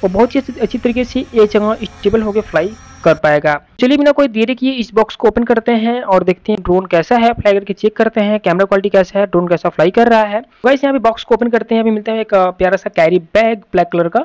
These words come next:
और carry bag का क्वालिटी है बहुत ही अच्छा है। यहाँ पे हम कुछ इस तरीके से अपने bag को कैरी करके कहीं भी ले जा सकते हैं। तो चलिए दोस्तों, बिना कोई देरी किए अब इस carry बैग को भी open करते हैं और देखते हैं drone कैसा है।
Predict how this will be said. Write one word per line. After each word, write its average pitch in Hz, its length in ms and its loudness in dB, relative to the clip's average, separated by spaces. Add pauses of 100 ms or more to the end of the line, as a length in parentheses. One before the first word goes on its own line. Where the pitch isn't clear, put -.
और 240 80 -2
carry 208 220 0
bag 220 120 0
का 233 60 2
क्वालिटी 196 340 0
है 220 60 0
बहुत 202 280 -4
ही 196 40 2
अच्छा 185 260 -2
है। 240 260 -4
यहाँ 185 140 -4
पे - 100 -12
हम 202 120 -4
कुछ - 280 -6
इस 202 120 -6
तरीके 262 280 0
से 247 180 -6
अपने 214 240 -2
bag 226 260 4 (100)
को 233 160 2
कैरी 220 320 -2
करके 233 260 -4
कहीं 208 240 -2
भी 226 160 -12
ले 180 180 2
जा 156 100 0
सकते - 280 -10
हैं। 147 200 -8 (180)
तो 185 60 2
चलिए 220 220 2
दोस्तों, 247 220 2
बिना 254 120 2
कोई 254 100 2
देरी 214 220 -2
किए 233 140 -2
अब 208 180 0
इस 185 100 -10
carry 190 240 2
बैग 196 120 2
को 196 120 -2
भी 185 80 0
open 196 260 -4
करते 185 260 -2
हैं 185 140 -2
और 180 260 -2
देखते 165 340 -4
हैं 175 180 -2
drone 175 200 -4
कैसा 170 340 -2
है। 220 180 -4